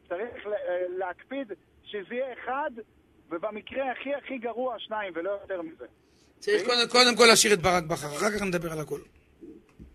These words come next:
Speaker 1: אני חושב, עוד פעם אני אומר, ברק בכר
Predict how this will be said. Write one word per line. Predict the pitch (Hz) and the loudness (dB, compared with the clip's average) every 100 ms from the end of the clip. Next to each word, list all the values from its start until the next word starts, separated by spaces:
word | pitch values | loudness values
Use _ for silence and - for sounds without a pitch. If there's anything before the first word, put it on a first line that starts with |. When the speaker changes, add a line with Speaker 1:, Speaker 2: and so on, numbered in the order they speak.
| - - 196 | -16 -12 -8
Speaker 1:
אני | 247 | -6
חושב, | 226 208 220 | -6 -6 -4
עוד | 208 208 | -4 -4
פעם | 214 180 | -6 -4
אני | 170 | -6
אומר, | 156 147 131 117 _ - - | -6 -6 -10 -12 _ -20 -14
ברק | 156 180 190 | -8 -6 -8
בכר | 165 190 - 185 175 | -6 -8 -4 -4 -4